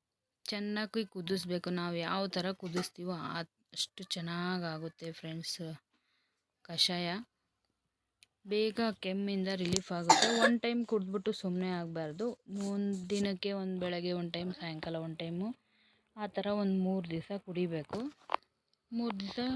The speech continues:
ಕುಡಿದ್ಬಿಟ್ಟು ನೋಡಿ, ಬೇಕಾದ್ರೆ ನೀವೇ ರಿಸಲ್ಟ್ ಹೇಳ್ತೀರಾ, ಹೇಗಾಯ್ತು, ಹೇಗಿತ್ತು ಆ ರಿಸಲ್ಟ್ ಅಂತ. ಬೆಂಗಳೂರಲ್ಲಿ ತುಂಬಾ ಚಳಿ ಆಗ್ಬಿಟ್ಟಿದೆ ಫ್ರೆಂಡ್ಸ್, ಸಿಕ್ಕಾಪಟ್ಟೆ ಚಳಿ ಇದೆ. ಅದಕ್ಕೆ ಈಗ ಕ್ಲೈಮೇಟ್ ಬೇರೆ ತುಂಬಾ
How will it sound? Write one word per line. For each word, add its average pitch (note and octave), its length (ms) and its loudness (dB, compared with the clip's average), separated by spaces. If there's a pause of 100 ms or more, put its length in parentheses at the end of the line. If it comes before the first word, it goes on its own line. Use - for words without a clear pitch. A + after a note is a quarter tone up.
(720)
ಕುಡಿದ್ಬಿಟ್ಟು G#3 640 -2
ನೋಡಿ, G3 240 0
ಬೇಕಾದ್ರೆ E3+ 400 -2
ನೀವೇ F3+ 340 2
ರಿಸಲ್ಟ್ F3 540 -2
ಹೇಳ್ತೀರಾ, D#3+ 480 0 (180)
ಹೇಗಾಯ್ತು, E3 540 -6 (200)
ಹೇಗಿತ್ತು E3+ 580 -8
ಆ - 20 -6 (140)
ರಿಸಲ್ಟ್ E3 380 -4
ಅಂತ. D#3+ 260 -6 (840)
ಬೆಂಗಳೂರಲ್ಲಿ A3 920 4 (120)
ತುಂಬಾ G3 380 0 (240)
ಚಳಿ F#3+ 220 2
ಆಗ್ಬಿಟ್ಟಿದೆ F3+ 440 0
ಫ್ರೆಂಡ್ಸ್, F3+ 320 -2
ಸಿಕ್ಕಾಪಟ್ಟೆ F3 720 -2
ಚಳಿ F3+ 400 0
ಇದೆ. E3 180 -2 (1300)
ಅದಕ್ಕೆ F3+ 540 -2
ಈಗ G3+ 340 2 (100)
ಕ್ಲೈಮೇಟ್ G3 480 0
ಬೇರೆ F3 200 0
ತುಂಬಾ F#3+ 520 -2